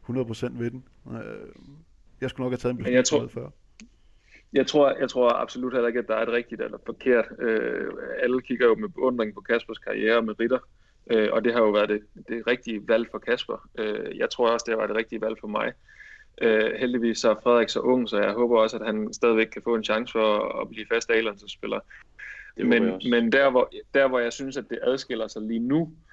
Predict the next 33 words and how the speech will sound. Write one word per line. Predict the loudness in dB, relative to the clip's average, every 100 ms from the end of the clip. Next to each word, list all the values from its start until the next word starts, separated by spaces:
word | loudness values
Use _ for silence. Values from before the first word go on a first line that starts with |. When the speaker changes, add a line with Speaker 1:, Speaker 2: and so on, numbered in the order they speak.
| -20 _ 2
Speaker 2:
det | 4
er | 6 2
lige | 0
præcis, | -6 -8 -6 -6 -8 -6
at, | -8 -8 _ _ _ _ _
at | -4 -2
samfundet, | 0 0 0 -4 -4
eller | -6
ikke | -8 -12
samfundet, | -12 -12 -10 -12 -2
men, | -2 0 -4
øh, | -6 -6 -8 -12 0
tiderne | 4 4 4
har | 4 4
ændret | 4 2 2
sig. | -2 -8 -10
Øh, | 0 2 2 0 -4 -10 _
der | -2
er | 0 0 0
bare | 2 2 0
blevet | -4 -4
bedre | -2 0 0
muligheder. | -2 -4 -4 -6
Altså, | -6 -8 -4
nu | 0
læser | 4 2 4
jeg | 2 4 2 0 -12 -20 -20
hundrede | -2 0 0
procent | 0 -2 0
online | 0 2 0 0
coaching | 0 0 0 -6 0
lige | 0
nu. | 2 0